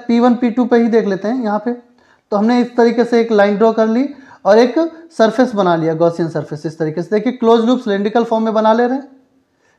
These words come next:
क्लोज लूप सिलिंड्रिकल फॉर्म में बना लिया इस तरीके से। और अब हमने देखा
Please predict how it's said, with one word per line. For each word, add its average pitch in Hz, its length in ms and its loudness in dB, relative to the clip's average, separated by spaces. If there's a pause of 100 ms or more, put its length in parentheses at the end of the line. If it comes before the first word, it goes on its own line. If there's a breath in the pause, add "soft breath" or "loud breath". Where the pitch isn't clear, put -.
(140)
क्लोज 214 260 4
लूप 240 200 0
सिलिंड्रिकल 220 500 -2
फॉर्म 240 200 -2
में 240 80 0
बना 233 180 2
लिया 262 220 -2 (640)
इस 208 180 -8
तरीके 240 320 0
से। 285 200 -12 (1040 soft breath)
और 220 180 4 (800 soft breath)
अब 240 120 4
हमने 262 240 4
देखा 247 320 4